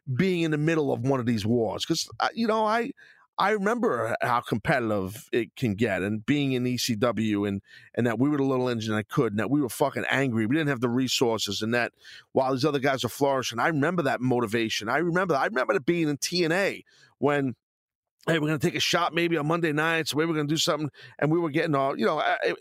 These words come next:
and I was out of the ring by then, but it still felt good. You know, it felt competitive. You know, it,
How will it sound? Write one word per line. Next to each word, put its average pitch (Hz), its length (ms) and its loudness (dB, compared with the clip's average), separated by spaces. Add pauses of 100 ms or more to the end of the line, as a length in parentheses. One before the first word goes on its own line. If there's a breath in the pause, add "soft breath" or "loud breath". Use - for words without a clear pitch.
and 151 140 0
I 160 100 2
was 170 120 0
out 160 120 2
of 147 40 0
the 120 80 0
ring 208 200 0
by 131 120 2
then, 107 220 0
but 120 100 0
it 110 80 -4
still 185 240 0
felt 156 380 -2
good. 170 320 0
You 98 80 -10
know, 104 120 -4
it 107 80 -6
felt 147 300 -2
competitive. 123 540 -2
You 117 80 0
know, 131 160 0
it, 120 100 -4